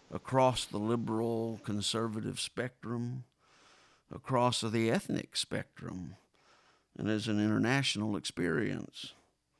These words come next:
And so this issue is affecting all Christians. And consequently, there is a conversation about this by us all.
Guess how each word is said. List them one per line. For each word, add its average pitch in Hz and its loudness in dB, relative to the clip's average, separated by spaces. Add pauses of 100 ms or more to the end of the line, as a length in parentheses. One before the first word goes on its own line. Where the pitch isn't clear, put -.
(1300)
And 117 -6
so 156 2
this 156 2
issue 120 4
is 117 4
affecting 135 2
all 131 4
Christians. - -8 (560)
And - -12
consequently, 113 0
there 107 0
is 104 -4
a - -4
conversation 113 -2
about 110 0
this 101 -2 (760)
by 117 4
us 117 0
all. 104 -2